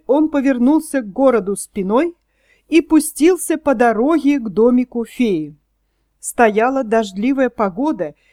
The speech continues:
и дорога превратилась в настоящее болото.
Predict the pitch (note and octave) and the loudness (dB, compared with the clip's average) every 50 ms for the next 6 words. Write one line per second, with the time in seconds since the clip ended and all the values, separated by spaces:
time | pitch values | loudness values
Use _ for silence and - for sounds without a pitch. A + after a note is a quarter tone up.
0 | _ _ _ - C4+ C#4 C#4 - G3+ G3+ C4+ C#4+ D4+ F4+ G4 F#4 C4+ B3 A#3 A#3 | _ _ _ 0 2 2 2 2 2 2 2 2 2 0 0 0 0 -2 -2 -2
1 | - B3 C#4 C4+ C#4+ D4 D#4 D4+ - F4+ F#4 F4 E4+ D#4+ - - A#3 B3+ D4+ C#4+ | -2 -2 -2 -2 -2 -4 -4 -4 -4 -4 -2 -2 -4 -4 -6 -6 -2 -2 -2 -2
2 | - - D#4 D4 C#4+ C#4 B3 - - - A#3+ A3+ G3 A3+ A#3 A#3 G#3+ F#3 E3 D3 | -2 0 0 0 2 2 0 -2 -4 -4 -4 -4 -2 -2 -2 -2 -2 -4 -6 -8
3 | - - D3 C#3+ | -10 -14 -16 -16